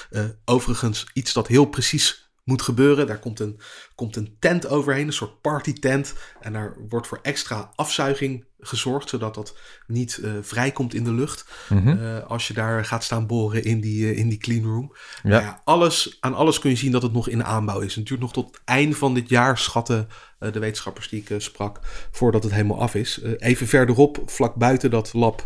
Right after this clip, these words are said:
Speaker 1: eh, in een gedeelte waar je geen, eh, eh, pakje voor aan hoeft, stond nog een, een ruimte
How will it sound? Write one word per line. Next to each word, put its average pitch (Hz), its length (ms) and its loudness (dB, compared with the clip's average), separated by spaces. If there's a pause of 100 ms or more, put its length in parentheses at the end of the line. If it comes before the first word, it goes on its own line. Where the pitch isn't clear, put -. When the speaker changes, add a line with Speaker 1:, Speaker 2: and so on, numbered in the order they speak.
Speaker 1:
eh, 107 420 -8
in 113 100 -4
een 107 60 -4
gedeelte 113 340 0
waar 107 120 2
je 104 80 4
geen, 123 280 4
eh, 107 100 4 (580)
eh, 104 140 -2
pakje - 280 0
voor 110 160 2
aan 107 180 2
hoeft, - 340 -2 (300)
stond 123 360 2
nog 120 180 0
een, 110 340 2
een 113 120 4
ruimte 127 440 4